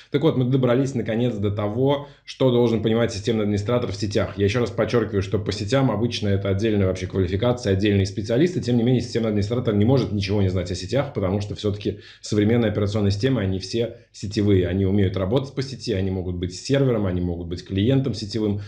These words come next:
То есть какие-то вещи системный администратор в любом случае должен знать и уметь настроить. Безусловно, есть очень много системных администраторов, которые умеют намного глубже разбираться в сетях, чем простая настройка операционной системы,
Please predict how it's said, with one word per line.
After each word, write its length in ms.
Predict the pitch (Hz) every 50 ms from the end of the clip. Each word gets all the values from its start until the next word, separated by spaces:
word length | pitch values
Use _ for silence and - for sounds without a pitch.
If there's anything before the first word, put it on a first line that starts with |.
| - - -
То 80 | - 110
есть 100 | 95 -
какие-то 300 | 117 95 113 139 - 120
вещи 440 | 113 123 123 117 110 110 101 - -
системный 400 | - - - - 117 104 104 98
администратор 400 | 95 95 98 123 117 117 113 98
в 100 | 95 98
любом 220 | 101 107 104 101
случае 320 | 101 104 101 90 98 98 95
должен 280 | 101 98 98 101 98
знать 280 | 92 107 131 139 135 139
и 80 | 107 107
уметь 300 | 101 98 101 107 104 104
настроить. 460 | 101 92 - - - 92 80 80 76
Безусловно, 440 | 78 92 104 107 101 139 139 127 120
есть 220 | 110 113 101 - -
очень 240 | 123 110 - 117
много 180 | 117 113 104 101
системных 380 | 101 - - 107 104 95 98 -
администраторов, 540 | 101 101 101 101 - 113 101 104 101 98
которые 340 | - 104 98 - 107 101 98
умеют 320 | 101 107 107 104 98 101 101 - - - - - _ _ _ _ -
намного 540 | 107 107 110 110 110 113 117 110 104 104
глубже 540 | 104 104 120 127 143 139 131 113 104 110 104
разбираться 580 | 104 110 101 101 117 117 113 110 104 - - 101
в 80 | 101
сетях, 500 | - - 113 - 123 120 107 101 - -
чем 240 | - - 107 101 98
простая 380 | 101 113 107 101 - 120 110 104
настройка 380 | 104 101 104 113 110 101 117
операционной 400 | 110 101 117 113 - 135 131 131
системы, 400 | 127 - - 196 208 208 190 165